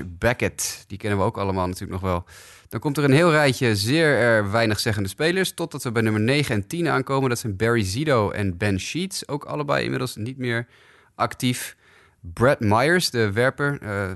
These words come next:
langdurig bij de Phillies gezeten natuurlijk, weten we nog, en bij de Astros. Eh, is nog in die eerste ronde gedraft. Dan weer een hele rij niks. Dan komen, krijgen we Alex Rios, de outfielder van de Toronto Blue Jays, komen we dan tegen. Is ook al niet meer bezig in de honkbalwereld. Dan hebben we jongens als Larry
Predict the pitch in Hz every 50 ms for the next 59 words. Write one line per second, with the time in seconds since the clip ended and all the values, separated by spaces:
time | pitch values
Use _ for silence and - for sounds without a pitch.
0 | 98 95 92 98 98 98 104 110 104 110 110 104 101 - 101 95 98 - - 131
1 | 127 117 - - - - 117 107 107 - 107 107 - 110 104 104 110 104 98 98
2 | 107 104 101 104 104 87 95 92 92 92 - - - 113 120 120 - - 120 117
3 | 113 117 - - - _ - - - - - - _ _ _ - - - 104 107
4 | 82 107 - 110 110 - - 110 71 80 101 107 - 110 101 107 117 113 110 101
5 | - 104 95 104 107 107 101 - 107 101 101 98 101 101 101 113 135 151 165 165
6 | 143 127 127 120 113 113 127 131 - - 123 - 127 110 110 - 127 127 117 120
7 | - - - 107 139 151 147 127 117 - 117 101 95 120 135 143 160 175 170 -
8 | - - - - - _ _ - - - - 123 - - - 139 135 139 135 -
9 | - 113 104 98 - 110 104 110 - 110 90 85 98 123 135 131 - 127 139 -
10 | - 143 135 135 131 131 127 - - - 127 131 120 - _ - 165 170 - -
11 | 156 143 127 135 147 - - 131 127 123 120 127 127 131 120 123 117 - - 117
12 | 113 110 110 110 110 110 110 107 104 107 107 104 107 - _ - - - - -
13 | - - - - - - _ _ - 120 139 147 143 131 131 131 131 131 131 123
14 | 92 98 113 104 107 101 110 123 139 143 143 135 113 101